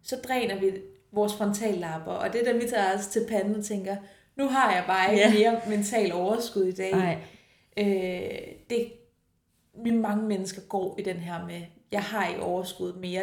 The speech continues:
Speaker 1: der, når klokken bliver fire."
Speaker 2: Mm.
Speaker 1: Men det er også, fordi vi hele tiden tager stilling til ting. Vi hele tiden stresser os selv.
Speaker 2: Ja.
Speaker 1: Så det her med at finde roen og give slip på tankerne,
Speaker 2: Ja.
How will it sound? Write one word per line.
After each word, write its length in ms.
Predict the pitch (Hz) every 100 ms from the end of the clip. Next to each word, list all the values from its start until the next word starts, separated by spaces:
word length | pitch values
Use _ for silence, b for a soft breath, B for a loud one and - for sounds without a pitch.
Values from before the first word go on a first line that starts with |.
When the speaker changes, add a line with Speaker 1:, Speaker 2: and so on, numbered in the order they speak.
| 196
Speaker 1:
der, 120 | 175
når 80 | 175
klokken 340 | - 180 165 175
bliver 140 | 175 175
fire." 340 | 185 175 180 185 B 196
Speaker 2:
Mm. 400 | 196 190 185 180 180
Speaker 1:
Men 140 | 202 196
det 200 | 190 202
er 60 |
også, 240 | 240 208 208
fordi 140 | 202
vi 180 | 196 175 185
hele 180 | 226 233
tiden 240 | 214 185 185 - -
tager 200 | - 254
stilling 380 | 208 196 185 180
til 100 | -
ting. 260 | - 185 -
Vi 60 | 196
hele 200 | 190 233
tiden 200 | 233 185
stresser 640 | - - 190 190 - 214 208 B B -
os 140 | 180
selv. 300 | - 185 180 - -
Speaker 2:
Ja. 220 | 190 175 165 -
Speaker 1:
Så 120 | - -
det 120 | 226 220
her 80 |
med 140 | 202 196
at 120 | 185
finde 440 | - - 220 226 -
roen 400 | 196 - 185 185 185 -
og 100 | 185 180
give 100 | 180
slip 400 | - - 220 220
på 80 | 180
tankerne, 600 | - 165 156 156 160 165 165 180
Speaker 2:
Ja. 200 | 165